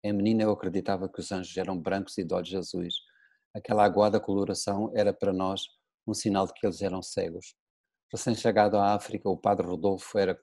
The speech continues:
contido quando me respondia sobre o que sabia dos anjos, essas criaturas celestiais. "Não conheço os de lá de lá. Garantem que esses anjos têm asas,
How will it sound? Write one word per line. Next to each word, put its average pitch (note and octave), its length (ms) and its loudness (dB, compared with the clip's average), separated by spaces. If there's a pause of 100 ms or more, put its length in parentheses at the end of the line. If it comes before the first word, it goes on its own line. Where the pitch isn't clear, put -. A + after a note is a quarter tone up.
(200)
contido G#2 720 -2 (220)
quando G2+ 260 -2
me F#2+ 60 -2
respondia F#2+ 500 -6
sobre F2+ 320 -2
o - 20 -20
que - 80 -14
sabia F#2 480 -2 (380)
dos G#2 180 0
anjos, F#2+ 540 0
essas - 260 -6
criaturas - 540 -10
celestiais. F2+ 560 -8 (400)
"Não A2 180 2
conheço G2+ 560 -2 (480)
os G2+ 220 0
de G2+ 80 -4
lá F2+ 160 4
de F#2 100 -8
lá. F#2 300 -4 (540)
Garantem G#2+ 400 4 (120)
que - 120 -4
esses F#2 320 -4
anjos F#2+ 400 0
têm G2 180 -2
asas, F#2 480 -6